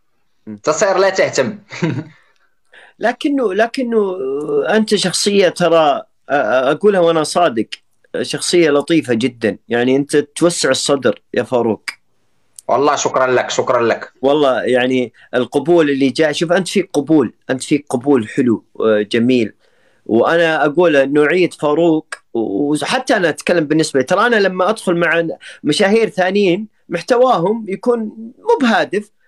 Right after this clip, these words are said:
Speaker 1: تلقاني مع محت-، أمشي وأط-، أطربق. لكن لما أطلع مع شخص عنده محتوى وعنده رسالة، ترى تتغير أفكاري ويتغير مفاهيمي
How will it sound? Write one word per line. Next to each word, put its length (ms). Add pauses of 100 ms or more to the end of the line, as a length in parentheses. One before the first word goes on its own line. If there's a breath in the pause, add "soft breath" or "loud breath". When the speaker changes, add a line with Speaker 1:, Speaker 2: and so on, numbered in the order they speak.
(120)
Speaker 1:
تلقاني 420
مع 320
محت-، 260
أمشي 380
وأط-، 280
أطربق. 580 (280 loud breath)
لكن 220
لما 220
أطلع 200
مع 180
شخص 340
عنده 320
محتوى 380
وعنده 380
رسالة، 220
ترى 260
تتغير 540
أفكاري 560
ويتغير 520
مفاهيمي 680